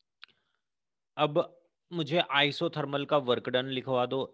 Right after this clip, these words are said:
adiabatic का वर्क डन लिखवा दो, adiabatic का वर्क डन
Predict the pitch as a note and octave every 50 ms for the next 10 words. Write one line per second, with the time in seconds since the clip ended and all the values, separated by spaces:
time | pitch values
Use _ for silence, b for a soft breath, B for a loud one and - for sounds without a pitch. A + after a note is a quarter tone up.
0 | - A#2 A#2 G#2+ A2 G#2+ G#2+ G#2 E2+ - - F#2+ - - G2 F#2+ F2 - - -
1 | G2+ - - - A#1+ C2+ - - A2+ - - - - - - _ _ _ _ _
2 | _ _ _ _ _ _ _ _ _ _ _ _ _ _ _ _ _ _ _ _
3 | _ _ _ _ _ _ _ _ _ _ _ _ _ _ _ _ _ _ _ _
4 | _ _ _ _ _ _ _ _ _ _ _ _ _ _ _ - B2 A#2+ A#2 A#2
5 | A2+ G#2+ G2 G2 - - - E2+ - - - - - - - - - - - -